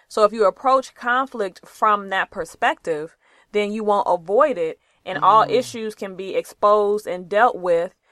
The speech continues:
Speaker 1: and you can grow past, um, those issues and become stronger as a couple.
Speaker 2: That is so deep. I,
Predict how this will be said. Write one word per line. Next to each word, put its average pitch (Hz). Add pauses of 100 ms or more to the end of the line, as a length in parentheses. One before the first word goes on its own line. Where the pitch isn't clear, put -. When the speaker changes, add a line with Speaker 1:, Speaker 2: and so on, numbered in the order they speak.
(160)
Speaker 1:
and 190
you 202
can 180
grow 202
past, 165 (340)
um, 180
those 180
issues 180
and 175
become 175
stronger 165
as 151
a 156
couple. -
Speaker 2:
That 202
is 196
so 190
deep. 175
I, 208